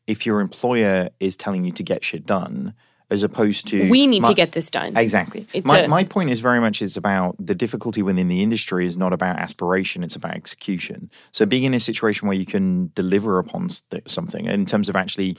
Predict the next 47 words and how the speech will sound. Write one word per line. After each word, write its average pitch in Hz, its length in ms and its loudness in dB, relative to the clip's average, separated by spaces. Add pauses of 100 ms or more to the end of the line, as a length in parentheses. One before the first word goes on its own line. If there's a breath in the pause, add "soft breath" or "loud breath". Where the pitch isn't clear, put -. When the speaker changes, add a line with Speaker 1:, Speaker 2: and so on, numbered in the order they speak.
(240 loud breath)
Speaker 1:
you 101 100 0
know, 87 140 -2 (300 loud breath)
getting 98 340 4
this 92 120 -2
shit 92 320 -4
done 95 260 -4
is 90 220 -6
important, 92 680 -4 (260 soft breath)
rather 123 380 4
than 110 200 4
actually, 110 380 0
like, 90 260 0
somebody 98 380 -2
whipping 104 400 2
you 95 100 0
from 92 220 -4
behind 90 480 2
saying, 95 260 0
"Get 98 160 2
this 92 140 -2
shit." 92 260 -4
You 131 80 -4
know, 127 100 4
like, 120 240 4 (200 loud breath)
the 123 100 4
tone 120 480 2
and 107 100 4
the 101 120 4
intention 101 560 0
in 90 100 0
those 90 220 -2
messages, 90 400 -4
I 90 80 -2
think, 90 180 -6
are 90 40 -6
very, 87 200 -2
very 87 160 -6
different. - 480 -8
But, 95 260 2 (360 loud breath)
I 123 80 4
mean, 147 100 4
it's, 147 460 2
um, 127 340 4
it's 117 160 0
sad 143 300 0
to 123 80 -6
see 107 480 0